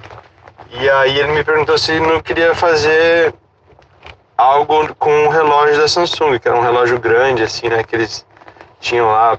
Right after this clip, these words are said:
a, a prova d'água, tinham, era super legal o relógio grandão, assim, parecia do Power Rangers. <laughs>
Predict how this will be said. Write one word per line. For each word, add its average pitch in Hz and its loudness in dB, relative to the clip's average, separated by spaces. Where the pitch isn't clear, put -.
a, - -4
a 101 -4
prova 120 -2
d'água, 117 2
tinham, 113 -2
era 113 0
super 202 -2
legal 147 2
o 123 0
relógio 117 2
grandão, 110 0
assim, - -6
parecia 113 -4
do 127 -4
Power 139 2
Rangers. - -2
<laughs> - -20